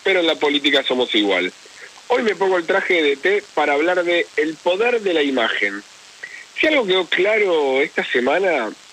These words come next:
es que en esta época que nos toca vivir, en este siglo, una imagen vale mucho más que cualquier información, que cualquier dato, que cualquier palabra. El veinticuatro de julio, ¿sí? Estamos a catorce de julio. El veinticuatro de julio,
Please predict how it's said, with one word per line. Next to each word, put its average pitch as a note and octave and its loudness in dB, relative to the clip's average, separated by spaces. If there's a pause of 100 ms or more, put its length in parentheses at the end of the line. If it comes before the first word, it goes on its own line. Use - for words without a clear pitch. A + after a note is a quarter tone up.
(220)
es - -4
que - 0
en F3+ 0
esta F#3+ 0
época E3 -2
que A#2+ 0
nos A#2+ -2
toca D3+ 0
vivir, D3 2
en A2 -2
este A#2 -4
siglo, C#3+ 2 (520)
una G3+ 0
imagen E3+ 0
vale E3 2
mucho E3+ 0
más E3 0
que C#3+ -2
cualquier C3 0
información, C3 0
que G#2+ -8
cualquier A#2 0
dato, B2 0
que G2+ -4
cualquier C3+ 0
palabra. F#2+ 0 (960)
El F3+ 0
veinticuatro G#3+ -2
de E3 2
julio, A#2+ 0 (840)
¿sí? B2+ -2
Estamos D3 -2
a C3 0
catorce C#3 -2
de G2 0
julio. F#2+ 0 (100)
El F3 0
veinticuatro F#3 -2
de D3 2
julio, D#3+ -2